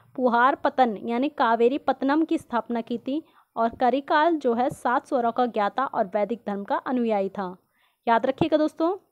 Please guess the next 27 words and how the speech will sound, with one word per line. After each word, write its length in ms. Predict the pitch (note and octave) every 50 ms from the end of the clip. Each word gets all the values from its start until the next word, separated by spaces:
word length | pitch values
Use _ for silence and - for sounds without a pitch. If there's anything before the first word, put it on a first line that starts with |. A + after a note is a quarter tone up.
| _ _ _ _ _ _ _ _ -
और 60 | B3
दोस्तों, 300 | A3+ D4 D4 - - F4+ -
ऐसी 240 | D4 C4+ C4 - F#4+
इंटरेस्टिंग 460 | F#4+ F#4 - F4 - - - F4+ D#4
वीडियोज़ 380 | C#4 C4 A3+ C4+ D#4 F4 - E4+
और 80 | D#4+
क्वेश्चन 340 | - - C#4+ - - C#4+ C4+
के 140 | C4 C4+ B3+
लिए 160 | B3 B3+ C#4
एसएससी 480 | D4+ - C#4+ C4+ - E4 D#4+ - - E4+
मेकर 280 | D4 B3+ - B3+ A#3+
को 120 | A#3 - C#4
आप 320 | - - C4+ C4 C#4 -
अपने 220 | D4+ - D4+ C#4+
दोस्तों 280 | B3 B3+ A#3+ A#3+ - B3
के 100 | - B3
साथ 160 | A#3+ - A#3 A3+ -
लाइक 200 | A3 A3+ B3+ A#3+
कीजिए, 460 | - - D4 C4+ - - C4+ C4+ C#4 C#4 _ _ _ _ _ -
सब्सक्राइब 400 | - C4 B3+ - - E4+ D#4+ D#4+
करें 320 | D#4+ - D4+ C#4 C#4 D4 C#4+
and 160 | - C4+ A#3+
शेयर 200 | - - C4+ B3+
करना 240 | - C4 C4 B3+ A#3+
बिल्कुल 300 | G#3+ A#3 C4+ - E4 E4
ना 80 | E4
भूलें। 340 | D4+ C4 C4+ C#4+ C4+ D4+ F4